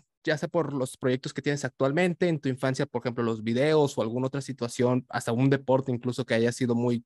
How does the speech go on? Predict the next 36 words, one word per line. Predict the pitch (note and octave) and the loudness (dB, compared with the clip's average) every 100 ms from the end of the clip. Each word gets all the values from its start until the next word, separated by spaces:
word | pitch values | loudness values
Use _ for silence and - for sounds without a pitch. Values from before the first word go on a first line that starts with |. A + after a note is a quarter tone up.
| - | -12
obsesivo | - - A2+ | -12 -6 -2
con | C3 | -2
el | G#2+ | -4
tema, | A2+ A#2+ D3 D3+ _ - - - _ | -2 -2 -2 -6 _ -20 -20 -20 _
¿hasta | D3+ D3 E3 | -2 0 0
qué | F#3+ | 0
punto | G3 G#3+ G3 G#3 | 0 0 2 0
sientes | - F#3 F#3+ G3 G#3 G3+ | -2 0 2 2 0 -4
que | - D#3 C#3 _ | 0 0 0 _
hubieron | D#3 D3+ E3 F3 | 0 2 2 0
cosas | - E3+ F3 - | -2 -4 -4 -4
que | C3+ | 0
no | C#3+ E3 | 2 0
pudiste | - E3+ E3+ - | 2 2 2 0
disfrutar | D#3 D3 - B2 B2+ C#3 - | -2 -2 -8 -4 -2 -2 -2
o | B2+ | -4
no | D3+ | -2
disfrutas | D#3+ - E3 E3 - | -4 -6 -8 -6 -6
actualmente | B2 - C#3 C3+ C#3+ C#3+ F3 _ _ | -6 0 2 4 0 0 -4 _ _
por | C#3+ C3 B2 | 2 2 0
caer | C3 A#2+ A#2+ C#3+ - _ | -2 2 2 0 -6 _
en | C#3 | -6
esa | C3+ C#3+ | -4 -4
parte | C3+ C#3 C#3 D3 | -2 -2 2 2
del | B2 A#2+ _ | 2 0 _
"tengo | - C#3 D3 | 0 2 2
que | C#3+ | 0
hacer | C#3 | 2
esto, | D#3+ E3 - F3+ | 2 0 -2 -4
luego | - C3 C3+ C#3+ D3 | -2 2 4 4 2
lo | C3+ | 0
disfruto"? | A#2 - A#2+ - - _ - | -2 -6 -10 -10 -18 _ -2
Primero | A2+ C3+ C3+ | 2 2 2
tengo | C3+ C3+ | 0 0
que | C3 | -2
hacerlo. | - G#2+ G#2 - | -8 -8 -8 -16